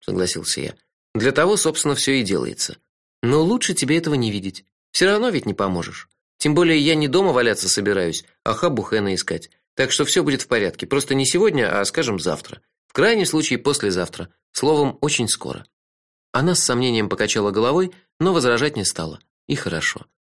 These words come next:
Отговорить меня от этой авантюры в тот момент было проще простого. До меня как раз окончательно дошло, во что я намерен вляпаться. Но иного выхода не было.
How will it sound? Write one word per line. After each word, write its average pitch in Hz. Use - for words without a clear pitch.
Отговорить 123
меня 120
от 117
этой 120
авантюры 120
в -
тот 131
момент 131
было 117
проще 123
простого. 90
До 110
меня 160
как 151
раз 156
окончательно 135
дошло, 120
во 110
что 151
я 131
намерен 113
вляпаться. 95
Но 135
иного 180
выхода 120
не 90
было. 78